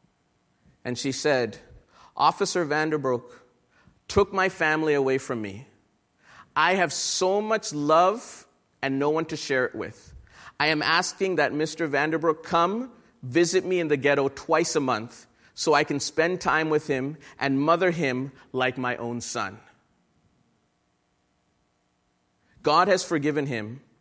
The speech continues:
and I have forgiven him too. And I want him to know my forgiveness is genuine." And then she asked the judge, "May I go now and embrace him?" That's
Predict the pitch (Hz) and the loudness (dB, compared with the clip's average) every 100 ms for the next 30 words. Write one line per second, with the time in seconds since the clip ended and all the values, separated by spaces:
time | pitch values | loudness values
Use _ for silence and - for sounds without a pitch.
0 | _ _ - _ _ 123 - 135 143 131 | _ _ -20 _ _ -6 0 0 2 0
1 | 123 117 113 113 107 101 107 90 123 _ | -4 -6 -6 -6 -8 -8 -8 -8 -14 _
2 | _ _ _ _ _ _ - - 127 127 | _ _ _ _ _ _ -16 -2 0 0
3 | 139 151 175 180 165 139 123 120 123 120 | 0 0 -2 -2 -2 0 -2 -4 -8 -6
4 | 127 135 139 139 120 113 113 113 - - | -2 -2 -4 -6 -4 -4 -6 -10 -12 -14
5 | - 113 107 120 117 107 92 98 - _ | -12 -12 -10 -8 -8 -8 -14 -18 -20 _
6 | _ _ _ _ - 117 127 - 127 120 | _ _ _ _ -12 -8 -8 -6 -4 -6
7 | 117 120 104 110 101 - - _ _ _ | -8 -12 -8 -10 -10 -16 -20 _ _ _
8 | _ _ _ _ _ - 123 131 127 123 | _ _ _ _ _ -6 -2 -2 -2 -2
9 | 131 117 110 107 101 98 95 92 - 113 | -4 -4 -6 -8 -12 -12 -12 -12 -16 -20
10 | _ _ _ _ _ _ _ _ _ _ | _ _ _ _ _ _ _ _ _ _
11 | _ _ _ _ _ _ _ _ _ _ | _ _ _ _ _ _ _ _ _ _
12 | _ _ _ _ _ _ - 139 - - | _ _ _ _ _ _ -12 -10 -10 -12
13 | - | -16